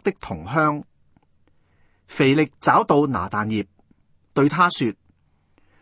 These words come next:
「摩西在律法書上所寫的，和眾先知所記的那一位，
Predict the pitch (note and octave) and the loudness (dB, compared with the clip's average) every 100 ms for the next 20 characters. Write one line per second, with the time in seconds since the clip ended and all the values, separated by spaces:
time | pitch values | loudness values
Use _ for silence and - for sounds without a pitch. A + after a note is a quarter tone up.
0 | _ _ - A3+ B3+ A#3+ A#3+ A#3 F#3+ D3+ | _ _ 0 4 4 4 4 2 4 4
1 | C#3 C#3 F3 D#3 - G#3 F3 A#2 A2+ - | 2 2 2 0 0 -2 0 0 0 -2
2 | G#2 E3 A#2+ A#2 D3 - _ _ _ _ | -2 -2 -4 -2 -4 -6 _ _ _ _
3 | _ - B2 B2+ B2+ G3+ F3+ F3+ - A3 | _ -4 2 4 4 2 0 0 0 0
4 | G3 G#3 G3+ - C3 E3 C3 F#3 F3 A#2+ | 0 -2 -2 -2 -2 0 0 -2 -2 0
5 | A#2+ D#3+ C3 G2+ F#2 F2 | 0 0 0 0 -4 -10